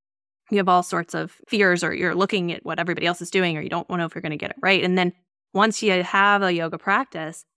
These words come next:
you can close your eyes and just be present and just flow with what's coming through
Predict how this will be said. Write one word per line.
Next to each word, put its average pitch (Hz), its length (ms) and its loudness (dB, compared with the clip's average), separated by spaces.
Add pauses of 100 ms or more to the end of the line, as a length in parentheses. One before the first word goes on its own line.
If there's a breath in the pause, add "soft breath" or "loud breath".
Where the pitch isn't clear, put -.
(300)
you 269 100 2
can 233 140 2
close 180 280 -2
your 202 120 -2
eyes 247 420 -2
and 180 160 -2
just 180 240 -8
be 185 160 -2
present 185 580 0
and 175 220 -6
just 175 300 -8 (180)
flow 196 540 4
with 170 300 -6
what's 180 220 -2
coming 170 340 -4
through 180 560 2